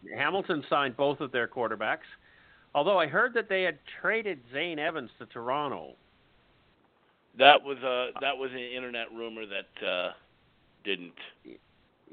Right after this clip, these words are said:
Speaker 1: didn't pan out the way that it
Speaker 2: was
Speaker 1: should have.
Speaker 2: not legit.
Speaker 1: Was not legit, eh?
Speaker 2: No.
Speaker 1: Yeah,
Speaker 2: Because
Speaker 1: it
Speaker 2: when I
Speaker 1: was.
Speaker 2: saw
Speaker 1: It
Speaker 2: that
Speaker 1: was
Speaker 2: at first,
Speaker 1: an
Speaker 2: my jaw
Speaker 1: obvious
Speaker 2: dropped.
Speaker 1: Photoshop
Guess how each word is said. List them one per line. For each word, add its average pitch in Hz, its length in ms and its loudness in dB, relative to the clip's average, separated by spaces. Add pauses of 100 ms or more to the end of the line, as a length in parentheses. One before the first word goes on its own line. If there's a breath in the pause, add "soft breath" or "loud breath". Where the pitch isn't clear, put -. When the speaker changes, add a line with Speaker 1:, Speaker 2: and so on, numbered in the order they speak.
(520)
Speaker 1:
didn't 131 260 -2
pan 139 280 4
out 139 220 4
the 135 80 -2
way 131 160 4
that 127 80 2
it 110 220 -2
Speaker 2:
was 117 100 2
Speaker 1:
should 139 80 2
have. 180 80 4
Speaker 2:
not 127 200 2
legit. 110 460 -2 (880)
Speaker 1:
Was 113 260 -4
not 131 400 2
legit, 160 600 -2
eh? 92 280 -6 (380)
Speaker 2:
No. 110 380 -2 (120)
Speaker 1:
Yeah, 139 160 6
Speaker 2:
Because 139 120 4
Speaker 1:
it 156 40 6
Speaker 2:
when - 40 6
I - 40 6
Speaker 1:
was. 170 100 4
Speaker 2:
saw 160 80 4
Speaker 1:
It 170 100 8
Speaker 2:
that 185 60 4
Speaker 1:
was 175 100 4
Speaker 2:
at - 140 -8
first, 139 200 0
Speaker 1:
an 170 80 -4
Speaker 2:
my 110 100 -4
jaw 185 280 2
Speaker 1:
obvious 110 160 -6
Speaker 2:
dropped. 165 260 -4
Speaker 1:
Photoshop 175 800 -4